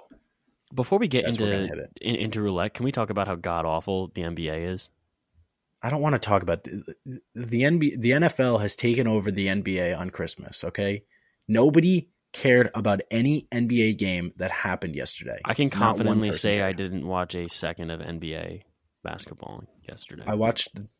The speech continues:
Speaker 2: I watched the first hour of the Knicks game because it started at twelve and football didn't start till one.
Speaker 1: And I'm pretty sure the Knicks lost that game as well.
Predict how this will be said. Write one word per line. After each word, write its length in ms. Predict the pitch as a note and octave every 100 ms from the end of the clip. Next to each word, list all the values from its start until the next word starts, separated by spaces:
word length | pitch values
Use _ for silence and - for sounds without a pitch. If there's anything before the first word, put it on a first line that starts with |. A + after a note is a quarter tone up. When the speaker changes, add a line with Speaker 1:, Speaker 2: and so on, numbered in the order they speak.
| -
Speaker 2:
I 120 | G#2
watched 480 | G#2 A2 A2+ - G#2
the 100 | G2
first 440 | - G#2+ A2 -
hour 380 | G2+ F#2+ G2+ G#2
of 80 | G2
the 80 | G2
Knicks 260 | F#2 - -
game 300 | A#2 B2 A#2
because 560 | G2+ - F#2+ F#2 E2 -
it 180 | F#2+
started 340 | - G2 F#2 F2
at 120 | D#2
twelve 340 | - F2+ E2+
and 100 | F2
football 400 | F2 F2 - E2
didn't 200 | E2+ E2
start 280 | - - D#2
till 160 | - D2+
one. 420 | C#2+ C2 A1+ - _ _ _ _ _ _ _ _ _
Speaker 1:
And 160 | G#2+ G2
I'm 100 | F#2+
pretty 200 | G#2 F#2
sure 120 | G2
the 80 | F2
Knicks 220 | E2+ -
lost 240 | D#2+ D#2+
that 160 | D2+ D2
game 180 | E2 D#2+
as 120 | D#2
well. 200 | E2 E2